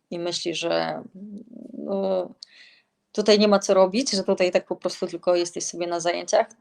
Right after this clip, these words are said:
to nie. Natomiast każdemu, kto chce zostać terapeutą i coachem, jak najbardziej, bo tutaj dostaje wszystkie narzędzia, które potrzebuje do tego, żeby pracować z drugim człowiekiem. Każdemu, kto dopiero zaczyna przygodę z samorozwojem,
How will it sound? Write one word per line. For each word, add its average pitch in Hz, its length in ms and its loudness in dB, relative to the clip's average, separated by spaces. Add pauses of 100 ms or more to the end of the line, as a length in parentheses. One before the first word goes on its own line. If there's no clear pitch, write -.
(120)
to 190 100 0
nie. 143 160 -4 (680)
Natomiast 190 800 2 (140)
każdemu, 208 440 2
kto 208 160 -4
chce 190 180 -6
zostać 180 360 -6
terapeutą 170 580 -2
i 180 140 -12
coachem, 170 580 -2 (100)
jak 170 280 -4
najbardziej, 175 680 0 (240)
bo - 120 -14
tutaj 170 280 -4
dostaje 170 400 -2
wszystkie - 640 -2 (140)
narzędzia, 175 440 -2
które 170 480 -6 (140)
potrzebuje 170 500 -2
do 165 100 -8
tego, 160 220 -8
żeby 170 240 -6
pracować 165 480 -8
z 175 60 -4
drugim 170 260 -8
człowiekiem. 220 640 0 (960)
Każdemu, 196 500 2
kto - 200 -4
dopiero 180 340 -2
zaczyna 180 400 -2
przygodę 196 420 -2
z 202 100 -6
samorozwojem, 202 1000 2